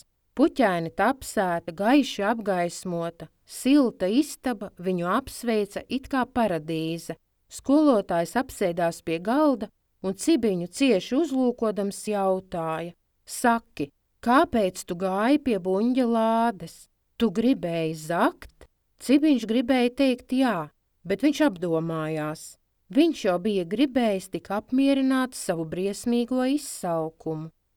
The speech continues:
"Nē," Cibiņš atteica. "Ko tad?" "Man gribējās ēst." "Nu, tad tak tu gribēji zakt?" "Pats nezinu, kā tas viss notika," Cibiņš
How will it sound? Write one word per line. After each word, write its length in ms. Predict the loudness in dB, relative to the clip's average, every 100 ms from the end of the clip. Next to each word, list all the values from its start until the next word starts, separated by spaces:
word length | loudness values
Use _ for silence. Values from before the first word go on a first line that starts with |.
| -6
"Nē," 560 | -2 0 0 -2 -6 -14 _ _ -2
Cibiņš 460 | 0 0 -2 -2
atteica. 840 | -2 -2 _ -6 -4 -8 -14 -16 -18 _ _ _ 2
"Ko 180 | 2
tad?" 600 | 2 0 2 2 2 -4 -20 _ _ _ _ -8
"Man 380 | -2 0 0
gribējās 760 | -4 -6 -4 -2 0 0 -2 -8 -4
ēst." 800 | -2 0 -2 -6 -12 -20 _ -20 _ _ _
"Nu, 300 | -4 0 0 -2 _ _ _ -2
tad 280 | 0 -2 2
tak 240 | 2 2
tu 120 | -4 -2
gribēji 580 | -2 -2 -2 2 2
zakt?" 680 | 2 4 2 0 -10 -20 _ _ _ _ -8
"Pats 360 | -8 -8 -6
nezinu, 600 | -2 -2 -2 -4 -6 -6 -12 _ _ -4
kā 300 | -2 -2 -4
tas 220 | -10 -6
viss 380 | -2 -2 -2 -6
notika," 840 | -2 -2 -2 -4 -10 -14 -14 -20 -20 _ _ -8
Cibiņš 460 | -2 0 0 -4